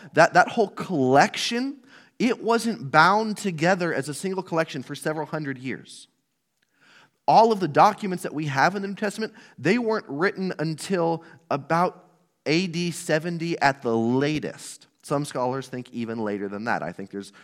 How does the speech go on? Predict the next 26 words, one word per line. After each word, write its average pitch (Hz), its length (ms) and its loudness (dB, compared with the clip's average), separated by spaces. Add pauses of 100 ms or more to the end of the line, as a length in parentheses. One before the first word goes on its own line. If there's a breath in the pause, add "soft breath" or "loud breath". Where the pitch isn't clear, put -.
(140 loud breath)
good 110 160 -4
reason 101 240 -6
to 104 40 -6
believe 95 220 -6
they 90 100 -8
were 98 160 -8
written 95 400 -10
earlier 92 560 -6
than 92 160 -10
A 90 120 -10
D 95 100 -10
seventy. 139 280 -6 (220 loud breath)
But 175 80 -8
the 160 40 -8
point 208 200 -4
is, 190 80 -10
is 156 140 -4
that 160 120 0 (160 loud breath)
there 202 180 4
were 226 120 2
these 165 180 -2
people 170 380 -2
who 196 100 -4
believed 175 560 2
in 190 140 -2
Jesus 170 480 -6